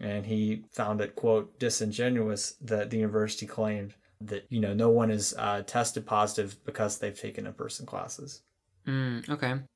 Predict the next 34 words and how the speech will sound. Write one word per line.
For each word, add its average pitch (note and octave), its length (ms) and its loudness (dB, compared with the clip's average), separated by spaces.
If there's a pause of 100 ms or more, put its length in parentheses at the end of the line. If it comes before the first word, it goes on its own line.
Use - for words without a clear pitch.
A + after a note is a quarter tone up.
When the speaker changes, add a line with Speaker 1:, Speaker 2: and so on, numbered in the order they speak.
(160)
Speaker 2:
So C#3 1080 8
how D#3+ 180 4
do F#3 140 6
professors F3 440 2
feel A2 720 4
about A#2+ 200 2
how B2 100 2
the A2 320 4
university G#2+ 680 2
is A2+ 480 -2
handling G#2 840 -2
mask G#2 360 -2
mandates? A2 720 -8
Speaker 1:
So A#2 340 4
they're A#2 220 4
just, B2 400 2 (240)
professors C#3 500 2
in B2 120 2
general, B2+ 460 6
uh, G#2+ 320 4
just G#2+ 220 -2
don't A#2 200 0
feel A2+ 180 4
the A2+ 120 2
university A2+ 680 2
has G#2 300 0
approached, B2 680 2
uh, G#2+ 360 2 (400)
mandating A2 460 2
masks G#2 440 -2
on G2+ 160 -2
campus A2 500 -2
that G#2 200 -2
well. A2+ 320 2